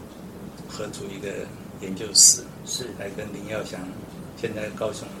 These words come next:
Speaker 1: 荣总的院长，我们三个人有个研究室。
Speaker 2: 是。
Speaker 1: 所以我们临床医生，我其实我很早就一直在跟基础的老师合作。
Speaker 2: 是，是，是。
Speaker 1: 那他们也缺乏我们这个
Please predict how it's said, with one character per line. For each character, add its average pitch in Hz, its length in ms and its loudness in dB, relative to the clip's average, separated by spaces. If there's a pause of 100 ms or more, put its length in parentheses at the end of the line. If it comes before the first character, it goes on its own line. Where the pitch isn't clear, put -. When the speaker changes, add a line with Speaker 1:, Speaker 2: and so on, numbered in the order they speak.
(100)
Speaker 1:
荣 95 140 -6
总 101 100 -8
的 - 60 -10 (100)
院 98 140 -8
长， 98 160 -8
我 95 40 -6
们 95 120 -8
三 107 240 -4
个 - 60 -8
人 - 80 -8 (140)
有 - 80 -6
个 - 200 -8
研 95 140 -8
究 - 40 -10 (120)
室。 - 180 10 (240)
Speaker 2:
是。 - 140 -10 (260)
Speaker 1:
所 - 80 -2
以 123 40 0
我 120 40 -2
们 123 100 -2
临 120 160 0
床 135 240 2
医 131 120 -2
生， 131 280 6 (300)
我 110 80 -2
其 131 180 4
实 151 80 4
我 131 120 2
很 143 200 0
早 - 220 0
就 113 80 -2
一 117 140 -6
直 117 140 -4 (100)
在 117 140 2
跟 - 140 -2 (720)
基 127 180 -2
础 - 160 -2 (100)
的 95 80 -4 (520)
老 87 180 -6
师 - 220 0 (360)
合 - 120 -8 (120)
作。 - 140 -6 (320)
Speaker 2:
是， - 200 -4
是， - 160 -10 (120)
是。 - 180 -12
Speaker 1:
那 113 100 -4
他 123 160 6
们 135 120 0
也 - 160 -2
缺 - 180 -2
乏 107 160 -2
我 113 120 -2
们 92 160 -6
这 - 100 -8
个 101 100 -6